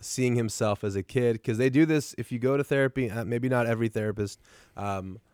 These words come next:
but my therapist sure helped me do this, where, uh, you talk to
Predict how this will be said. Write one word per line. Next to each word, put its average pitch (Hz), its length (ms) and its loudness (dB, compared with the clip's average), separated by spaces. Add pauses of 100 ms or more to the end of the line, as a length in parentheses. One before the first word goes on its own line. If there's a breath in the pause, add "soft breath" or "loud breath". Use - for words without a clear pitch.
(280)
but 104 440 0
my 107 480 0
therapist 104 400 0
sure 107 160 -2
helped 101 280 -4
me 110 140 0
do 101 140 -2
this, 95 300 -4
where, 98 400 0 (280 soft breath)
uh, 98 420 -2 (560)
you 104 160 -4
talk 127 360 6
to 104 540 -2